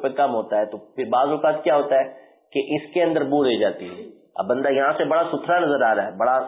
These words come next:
صاف ستھرا نظر آ رہا ہے، لیکن یہاں اس کے کیا ہے کہ اگر کبھی ناک کے قریب بال کرے تو پھر اس کو پتہ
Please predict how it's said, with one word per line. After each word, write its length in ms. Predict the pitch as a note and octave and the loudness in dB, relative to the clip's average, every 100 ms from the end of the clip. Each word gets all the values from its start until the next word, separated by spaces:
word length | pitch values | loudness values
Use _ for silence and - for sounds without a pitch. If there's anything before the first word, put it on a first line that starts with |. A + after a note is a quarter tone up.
| - | -2
صاف 180 | C#3+ C3 | -2 -2
ستھرا 260 | C3 D3 C#3+ | -4 -2 0
نظر 160 | C3+ | 2
آ 100 | A#2+ | 2
رہا 100 | A#2+ | 4
ہے، 180 | B2+ - - _ | 2 -2 -20 _
لیکن 220 | A2 B2 B2 | -6 -4 0
یہاں 260 | C3 F3 | 2 2
اس 140 | E3 E3 | 0 -2
کے 80 | D#3+ | -2
کیا 200 | E3 D#3+ | 0 0
ہے 100 | D#3 | 0
کہ 100 | D#3 | 0
اگر 160 | D3 D3 | -2 -2
کبھی 180 | D3 D3+ C3+ A2+ A2+ A#2+ | -2 0 -4 -6 -10 -4
ناک 240 | C3 D3+ | -2 -2
کے 80 | D3+ C#3+ | -4 -2
قریب 220 | D3 C#3 | -2 0
بال 200 | C#3 D3 D3 | 0 0 0
کرے 140 | D3 | 0
تو 100 | C#3+ | 0
پھر 100 | C#3 | -4
اس 100 | B2+ | -6
کو 60 | - | -6
پتہ 200 | B2+ | -2